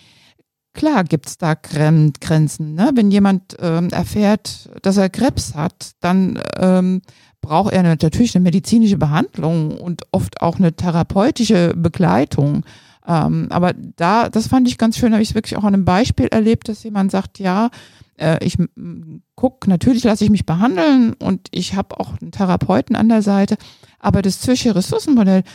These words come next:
das hilft mir wirklich durch den Alltag zu gehen, ja, wenn ich morgens wach werde und Panik hab und ich sehe da mein Bild hängen, ja, dann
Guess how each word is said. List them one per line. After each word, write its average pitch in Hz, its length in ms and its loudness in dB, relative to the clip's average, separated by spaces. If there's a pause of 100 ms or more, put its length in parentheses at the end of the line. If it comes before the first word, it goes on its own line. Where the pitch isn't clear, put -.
(160)
das 349 220 -4
hilft 254 320 2
mir 190 200 -2
wirklich 196 280 -2
durch 175 220 -2
den - 140 -8
Alltag 240 500 -2
zu 180 120 -12
gehen, 165 340 -2
ja, 190 200 0
wenn 185 100 2
ich 180 160 -2
morgens 185 400 0
wach 214 240 -4
werde 208 380 2
und 180 120 -2
Panik 311 460 -2
hab 196 200 -4 (240)
und 202 120 0
ich 190 100 -2
sehe 196 160 0
da 214 120 4
mein 170 220 4
Bild 269 340 0
hängen, 160 320 2
ja, 160 180 0
dann 190 360 -2